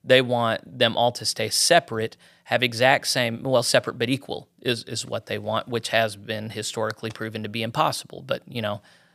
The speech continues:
uh, if it's broke, don't fix it, right? You, you know how to capitalize on racial tensions, don't you? So to say that, that, uh, the basis of current American so-called cultural wars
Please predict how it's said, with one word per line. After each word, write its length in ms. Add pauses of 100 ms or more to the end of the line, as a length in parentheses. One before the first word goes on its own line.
(180)
uh, 320 (1300)
if 280
it's 160
broke, 400 (920)
don't 220
fix 300
it, 120
right? 300
You, 140
you 200
know 140
how 160
to 60
capitalize 640
on 140
racial 280
tensions, 460
don't 280
you? 100 (920)
So 220
to 160
say 300
that, 480
that, 440 (300)
uh, 520 (340)
the 160
basis 720
of 340
current 440
American 480
so-called 600
cultural 600
wars 680